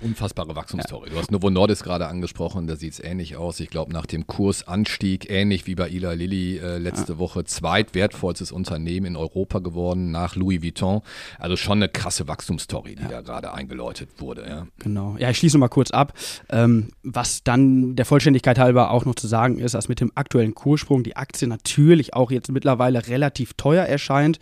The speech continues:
Speaker 2: Ja, und mit ordentlich Kursfantasie belegt ist. Also das Kurs-Gewinn-Verhältnis liegt bei, ja, doch sehr, sehr teuren sechsundsiebzig. Aus dem Lehrbuch heraus spricht man so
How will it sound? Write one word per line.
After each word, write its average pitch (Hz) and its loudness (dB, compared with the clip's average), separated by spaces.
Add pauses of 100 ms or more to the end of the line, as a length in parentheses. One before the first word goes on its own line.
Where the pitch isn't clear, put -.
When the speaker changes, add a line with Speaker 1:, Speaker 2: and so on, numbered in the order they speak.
(480)
Speaker 2:
Ja, - -2
und 131 6
mit 131 0
ordentlich 139 6
Kursfantasie 113 0
belegt 104 -2
ist. 147 4
Also 120 -2
das 110 -4
Kurs-Gewinn-Verhältnis 143 4
liegt 131 -6
bei, 127 4
ja, 113 -6
doch 131 -4
sehr, 123 0
sehr 120 0
teuren 165 6
sechsundsiebzig. 139 0 (340)
Aus - -18
dem 104 -4
Lehrbuch 127 0
heraus 127 0
spricht - -6
man 117 -2
so 104 -6